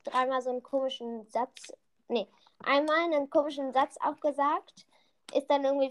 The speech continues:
fünf Meter von uns entfernt stehen geblieben und hat dann dreimal gegen den Baum geklopft.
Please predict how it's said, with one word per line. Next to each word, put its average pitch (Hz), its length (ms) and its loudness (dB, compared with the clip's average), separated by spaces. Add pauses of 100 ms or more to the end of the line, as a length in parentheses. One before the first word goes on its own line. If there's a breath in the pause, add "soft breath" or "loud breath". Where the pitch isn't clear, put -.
fünf 302 240 -4
Meter 294 240 2
von 285 160 -6
uns 262 200 -4
entfernt 254 420 -4
stehen 269 280 2
geblieben 294 380 0
und 277 160 -2
hat 262 160 -2
dann 262 140 0
dreimal 247 420 -2
gegen 240 240 -4
den 226 220 -6
Baum 226 260 2
geklopft. - 720 -4